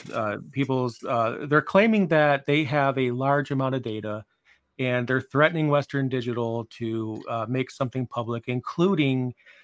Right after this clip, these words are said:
a po-, potential or allegedly Western Digital violating their security registration because the hacker got in and was able to do things you, uh,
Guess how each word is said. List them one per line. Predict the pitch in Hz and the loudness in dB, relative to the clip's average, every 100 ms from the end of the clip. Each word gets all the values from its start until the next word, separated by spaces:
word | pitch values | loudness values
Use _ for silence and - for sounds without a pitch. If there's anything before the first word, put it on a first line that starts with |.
| _ _ _ _ _ | _ _ _ _ _
a | 135 131 131 | 2 2 0
po-, | 131 147 - - | 0 0 0 0
potential | 143 - 165 156 - 135 127 123 117 - _ _ 131 | -2 2 0 0 -2 0 0 -2 -4 -8 _ _ -6
or | 117 113 | -4 0
allegedly | 131 147 143 139 135 127 123 - | 2 2 2 2 2 0 -2 -6
Western | 131 143 151 135 | -2 -2 0 -2
Digital | 135 139 120 | 0 -2 0
violating | 127 131 131 127 123 120 | 0 2 0 0 -2 -4
their | 117 | -6
security | - 120 - 143 143 135 127 117 | -6 -12 -4 0 0 0 -2 -4
registration | 110 117 107 104 - 117 113 117 110 107 101 | -4 -6 -6 -12 -8 -6 -6 -6 -6 -6 -8
because | 117 - 120 110 | -10 -6 -8 -4
the | 120 | -4
hacker | 113 127 120 120 | 0 -2 -2 -2
got | 123 120 | 0 2
in | 135 127 120 | 2 0 -2
and | 117 113 - - | -4 -6 -10 -6
was | 139 127 | -4 0
able | 131 131 | 0 0
to | 117 | -2
do | 135 | -2
things | 131 127 120 | 0 -2 -2
you, | 123 120 - - - - | -4 -4 -8 -18 -20 -14
uh, | - | -14